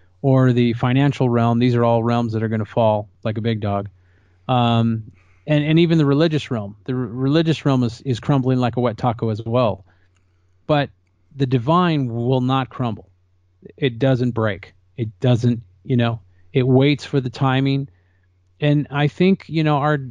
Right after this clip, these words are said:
maybe it's gonna, maybe it's gonna be so good that our jaws are gonna drop open and we're gonna go, "Oh, so that's why. Oh,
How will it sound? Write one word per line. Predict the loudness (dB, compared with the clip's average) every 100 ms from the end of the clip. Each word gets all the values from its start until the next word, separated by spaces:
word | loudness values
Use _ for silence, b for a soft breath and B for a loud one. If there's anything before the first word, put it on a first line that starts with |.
| -16 -14
maybe | -4 0 2 2
it's | 0
gonna, | 0 0
maybe | 2 2 4 2
it's | 2
gonna | 0
be | 0
so | 0 2 2
good | 4 2 2 0
that | -4
our | -4 -6
jaws | -2 -2 -2 -4
are |
gonna | -4 -4
drop | 0 0 0
open | -2 -4 -4
and | -2 -2
we're | -2
gonna | -2
go, | 0 -2 0
"Oh, | -2
so | 0 2 2
that's | 0 0 0 0 -4 -4
why. | 0 2 4 2 -2 -8 -16 _ _ _ _ _ _ _ -6
Oh, | -4 -2 -2 -2 2 4 6 4 2 -8